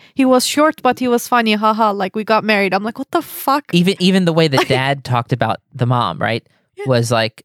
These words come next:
Speaker 2: um, something, I forget. It,
Speaker 1: Yeah,
Speaker 2: but
Speaker 1: they
Speaker 2: it,
Speaker 1: seem insanely happy,
Speaker 2: it seemed
Speaker 1: though.
Speaker 2: like,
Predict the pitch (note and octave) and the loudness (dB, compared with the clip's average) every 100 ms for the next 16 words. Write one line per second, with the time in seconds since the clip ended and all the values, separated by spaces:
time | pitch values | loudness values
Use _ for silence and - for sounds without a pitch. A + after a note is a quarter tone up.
0 | - B2 G#2+ G#2 A#2 _ _ _ _ _ | -6 -6 -6 -10 -14 _ _ _ _ _
1 | _ _ - B2+ B2 B2 A#2 - - - | _ _ -4 -2 -2 -4 -4 -6 -12 -6
2 | D3 D3 C#3 B2 G2+ - A#2+ A#2+ - G#4+ | -4 -2 -4 -2 -4 -4 -6 -6 0 0
3 | F#4+ G4+ - G#4+ F#4+ E4+ - - - E4+ | 2 0 2 0 0 -4 -8 -12 -2 0
4 | E4+ D#4+ D#4+ C4+ C#4+ - E3+ D#3+ D#3 F#3+ | 0 -2 -2 0 -2 0 0 2 0 -2
5 | G3+ | -6